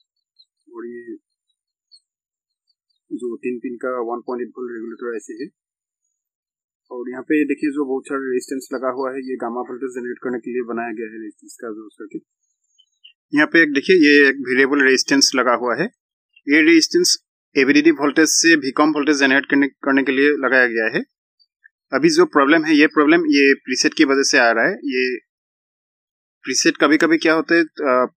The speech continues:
काफी पुराना होने से ये open हो जाता है बीच-बीच में, और मतलब carbon हो जाता है अंदर में। Carbon होने से ये voltage थोड़ा meter से जब माप करेंगे हम लोग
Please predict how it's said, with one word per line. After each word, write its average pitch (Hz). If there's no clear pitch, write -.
काफी 135
पुराना 139
होने 135
से 160
ये 139
open 151
हो 139
जाता 120
है 160
बीच-बीच 120
में, 156
और 120
मतलब 151
carbon 147
हो 147
जाता 131
है 123
अंदर 120
में। 160
Carbon 135
होने 147
से 156
ये 135
voltage 131
थोड़ा 143
meter 147
से 156
जब 143
माप 131
करेंगे 131
हम 127
लोग 190